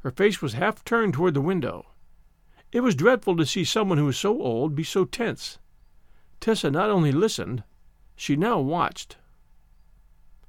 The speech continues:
There was a movement in the silent room. Miss Ludgate had turned her head. Tessa knew that Miss Ludgate had caught her listening to the sounds from the path outside.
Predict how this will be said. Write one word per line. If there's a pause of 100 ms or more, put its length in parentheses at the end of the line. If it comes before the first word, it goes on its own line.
(480)
There
was
a
movement
in
the
silent
room. (560)
Miss
Ludgate
had
turned
her
head. (760)
Tessa
knew
that
Miss
Ludgate
had
caught
her
listening
to
the
sounds
from
the
path
outside.